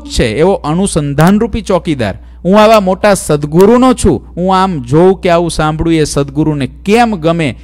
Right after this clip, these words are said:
એમ મોટા સદગુરુ પ્રત્યેના ભાવરૂપી ચોકીદાર. આવા સંતોની કથા હું રોજ સાંભળું છું અને આવું મને કેમ શોભે ખાવું પીવું જોવું, એવું સંતોની કથા વાર્તા દરમિયાનના, દરમિયાન એ કથા વાર્તાની,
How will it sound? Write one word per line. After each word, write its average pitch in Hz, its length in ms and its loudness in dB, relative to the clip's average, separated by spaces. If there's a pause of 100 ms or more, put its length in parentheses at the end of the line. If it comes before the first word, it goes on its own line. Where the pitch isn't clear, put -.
(120)
એમ 151 200 0
મોટા 151 300 -2
સદગુરુ 147 540 -2
પ્રત્યેના 156 500 -6
ભાવરૂપી 151 760 2
ચોકીદાર. 127 560 -6 (400)
આવા 185 220 4
સંતોની 202 540 -2
કથા 208 280 -2
હું 214 180 0
રોજ 214 320 4
સાંભળું 180 460 0
છું 113 240 -4 (160)
અને 165 140 -2
આવું 170 200 2
મને 175 200 -2
કેમ 247 440 0
શોભે 160 340 -2
ખાવું 151 440 -4
પીવું 147 320 -6
જોવું, 143 420 2 (200)
એવું 147 220 2
સંતોની 151 640 -6
કથા 139 420 -4
વાર્તા 131 360 -4
દરમિયાનના, 135 680 -8 (360)
દરમિયાન 151 440 -2
એ 147 120 -2
કથા 147 480 -2
વાર્તાની, 160 640 -4